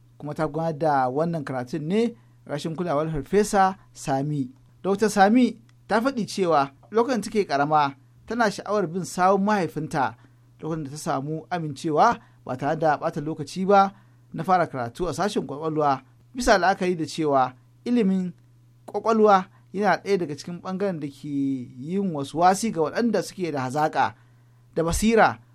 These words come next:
kuma suke da lafiyar ƙwaƙwalwa. Amma ni na kasance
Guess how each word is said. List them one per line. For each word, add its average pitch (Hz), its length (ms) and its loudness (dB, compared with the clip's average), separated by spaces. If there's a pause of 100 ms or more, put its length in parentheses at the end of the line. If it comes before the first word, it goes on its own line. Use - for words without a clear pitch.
(160)
kuma 175 160 -6
suke 185 200 -4
da 151 80 0
lafiyar 170 480 0
ƙwaƙwalwa. 143 460 -4 (440)
Amma 214 300 8
ni 247 280 8 (120)
na 196 140 2
kasance 233 340 -2